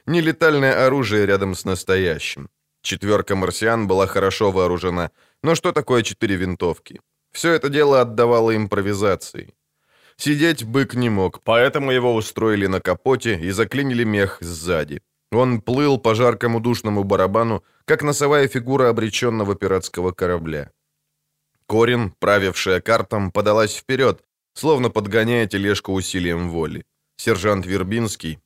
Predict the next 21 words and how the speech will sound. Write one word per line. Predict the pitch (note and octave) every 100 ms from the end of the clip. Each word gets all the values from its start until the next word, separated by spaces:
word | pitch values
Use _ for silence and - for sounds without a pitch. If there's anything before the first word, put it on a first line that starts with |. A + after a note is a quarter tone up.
| -
тот, | B2 -
что | - G2
доставил | G2 - G2+ F#2 E2+
Холдена | G#2 F#2 F#2+ F#2
на | F#2
Бегемот, | F2+ F2+ G#2+ A#2+ - _ _
сидел | - C3+ D3+ C#3+
рядом | D3 C3+ A#2+
с | -
ней, | G#2+ G2 E2+
сосредоточенный | F#2 F#2 E2+ F#2 - A2 - F2+ F2 D2+ -
и | F2+
задумчивый. | F#2 F2 D2+ D#2 A#1 A1 - _ _ _ _ _ _ -
Они | B2 B2+
двигались | G#2+ C3 B2 A2 G#2
по | - G2+
основному | F#2 G#2 G2 A2 G2
коридору | F#2+ F#2+ F#2+ A#2 G#2
в | -
сторону | - F#2 F2 F2
кормы. | F2+ F2 E2+ D#2